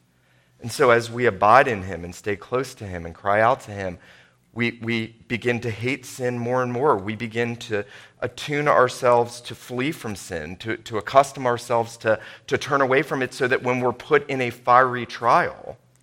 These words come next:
we, like the Savior, can endure and can find the way of escape that God provides for us. I want to leave you with this thought as we are in this time of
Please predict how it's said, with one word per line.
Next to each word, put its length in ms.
we, 240
like 360
the 80
Savior, 480
can 180
endure 580
and 100
can 140
find 240
the 60
way 180
of 80
escape 540
that 100
God 240
provides 460
for 240
us. 360
I 100
want 140
to 60
leave 220
you 120
with 200
this 200
thought 360
as 160
we 120
are 120
in 100
this 260
time 400
of 460